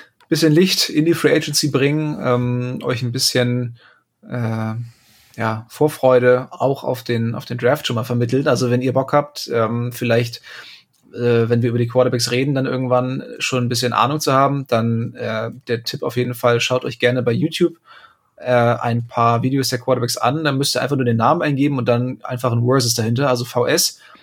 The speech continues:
Und dann bekommt ihr direkt, ähm, ganz viele, ganz viele Videos der Quarterbacks, ähm, gegen verschiedenste Teams aus dem letzten Jahr mit sämtlichen Spielzügen. Das heißt, die Videos gehen meist so zehn bis fünfzehn Minuten. Das heißt, ihr müsst euch nicht das ganze Spiel angucken, sondern habt dann wirklich nur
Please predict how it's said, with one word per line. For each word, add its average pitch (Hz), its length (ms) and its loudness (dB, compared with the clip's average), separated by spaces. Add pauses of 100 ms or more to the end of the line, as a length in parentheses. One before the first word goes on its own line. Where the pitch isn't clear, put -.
(140)
Und 117 80 -6
dann 123 120 2
bekommt 127 260 0
ihr 139 60 0
direkt, 127 520 0
ähm, 113 480 -2
ganz 120 220 -6
viele, 113 460 0 (880)
ganz 123 160 -2
viele 123 180 2
Videos 127 300 2
der 120 100 0
Quarterbacks, 120 720 2
ähm, 110 520 -6
gegen 113 380 -6
verschiedenste 135 800 0 (180)
Teams 147 380 -2
aus 123 160 0
dem 123 120 -4
letzten 120 280 -2
Jahr 113 280 -2 (400)
mit 127 120 0
sämtlichen 120 720 0 (100)
Spielzügen. 120 680 0
Das 120 160 -4
heißt, 117 180 0
die 120 100 0
Videos 120 260 2
gehen 120 160 0
meist 117 180 2
so 120 60 -2
zehn 127 240 0
bis 123 140 -2
fünfzehn 123 280 -2
Minuten. 160 400 0
Das 143 140 -2
heißt, 123 160 -2
ihr 123 40 0
müsst - 200 -2
euch 127 140 0
nicht 135 100 -4
das 131 100 -2
ganze 117 200 -2
Spiel 170 260 0
angucken, 139 400 0
sondern 117 240 2
habt 120 140 -2
dann 120 100 2
wirklich 120 260 -4
nur 143 340 4